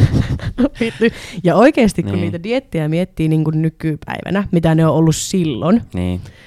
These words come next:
Speaker 1: niin ne on ollut niin naurettavia, kun mä muistan, että niinku siinä munkin dietissä oli joku ei punaisia kasviksia.
Speaker 2: Joo, mä muistan ton, että ei
Speaker 1: Ja se on
Speaker 2: semmosia
Speaker 1: ollut
Speaker 2: punaisia.
Speaker 1: pelkästään niinku oikeesti maitorahaa,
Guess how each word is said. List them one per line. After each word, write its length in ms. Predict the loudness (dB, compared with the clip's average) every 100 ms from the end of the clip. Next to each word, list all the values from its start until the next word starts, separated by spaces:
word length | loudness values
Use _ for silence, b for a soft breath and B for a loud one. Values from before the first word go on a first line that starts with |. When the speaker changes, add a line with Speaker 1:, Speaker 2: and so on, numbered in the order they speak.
| B B
Speaker 1:
niin 140 | 0 6
ne 60 | 8
on 80 | 8
ollut 160 | 8
niin 220 | 8 8 6
naurettavia, 580 | 6 6 2 2 2
kun 100 | 4
mä 140 | 4 4
muistan, 380 | 4 2 2 -4
että 100 | -4
niinku 180 | -4 -2
siinä 260 | 2 2
munkin 300 | 4 4 2
dietissä 300 | 0 -2 -4
oli 80 | -4
joku 260 | 0 -2 b b _ 2
ei 200 | 2 4
punaisia 640 | 2 2 2 0 -2 -2
kasviksia. 760 | -4 -6 -6 -10 -8 -4 -2 0
Speaker 2:
Joo, 320 | 0 2 2
mä 100 | 0
muistan 340 | 0 -4 -8
ton, 140 | -10 -10
että 180 | -10 -2
ei 40 |
Speaker 1:
Ja 80 | 4
se 60 | 8
on 40 |
Speaker 2:
semmosia 140 | 8
Speaker 1:
ollut 160 | 6 4
Speaker 2:
punaisia. 200 | 4 4
Speaker 1:
pelkästään 500 | 4 0 0 0 2
niinku 220 | 2 2 6
oikeesti 480 | 6 6 4 2
maitorahaa, 840 | 2 2 2 0 -4 -8 -10 -8